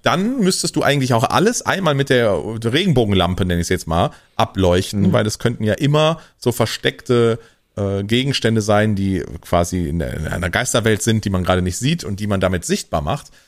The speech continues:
Speaker 1: Ähm, also da kann man schon gut und einfach Sachen verstecken in dem Spiel.
Speaker 2: Ja.
Speaker 1: Ja.
Speaker 2: Aber ich hab's mir auch schon angewöhnt, in jedem Raum erstmal direkt mit der Regenbogenlampe einmal komplett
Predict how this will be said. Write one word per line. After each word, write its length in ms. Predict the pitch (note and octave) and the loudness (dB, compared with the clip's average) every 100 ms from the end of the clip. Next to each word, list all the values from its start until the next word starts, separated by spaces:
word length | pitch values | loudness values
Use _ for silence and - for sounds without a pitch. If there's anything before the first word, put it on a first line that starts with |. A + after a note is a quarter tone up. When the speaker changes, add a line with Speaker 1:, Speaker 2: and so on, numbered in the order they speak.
| _ _ _ | _ _ _
Speaker 1:
Ähm, 540 | G#2 G2+ G2 G2 G2 - | 0 2 0 -4 -6 -8
also 400 | A#2 A#2 A#2+ G#2+ - _ _ _ _ | -6 -2 0 -2 -8 _ _ _ _
da 200 | A2 - | -10 -8
kann 160 | - B2+ | -2 -2
man 80 | C#3+ | 0
schon 180 | D#3 C3 | 0 -2
gut 300 | - E3 - | -4 -4 -4
und 180 | C3+ | -4
einfach 340 | - D3 C#3+ B2 | -2 -2 -2 -2
Sachen 280 | C3 - B2+ | -2 -2 -2
verstecken 560 | G#2 - A#2 - - | -2 0 -4 -4 -12
in 100 | D2+ | -8
dem 140 | D#2+ - | -8 -10
Spiel. 340 | - D2+ D2 - - | -10 -10 -10 -14 -8
Speaker 2:
Ja. 220 | F2+ D#2+ _ | -8 -8 _
Speaker 1:
Ja. 160 | F#2 - _ _ _ _ _ _ - _ _ _ _ _ _ | -10 -10 _ _ _ _ _ _ -20 _ _ _ _ _ _
Speaker 2:
Aber 160 | F#2+ - | -6 -4
ich 80 | |
hab's 160 | B2+ - | -4 0
mir 60 | A2+ | 0
auch 80 | |
schon 180 | - G#2+ | 0 -4
angewöhnt, 380 | F2+ F#2 F#2 F2+ | -6 -4 -4 -6
in 80 | F2+ | -4
jedem 180 | F#2 F#2+ | -4 0
Raum 300 | E2 F2 F#2+ | 0 -2 -4
erstmal 260 | G2 G2 | -6 -6
direkt 200 | F2 F2+ | -6 -6
mit 100 | F#2 | -8
der 80 | E2+ | -8
Regenbogenlampe 680 | F2+ F2+ F2+ F2 F2 G2 D#2 | -6 -6 -4 -4 -4 -2 -2
einmal 180 | F2+ | -4
komplett 420 | F2+ E2 F#2 - | -6 -8 -8 -8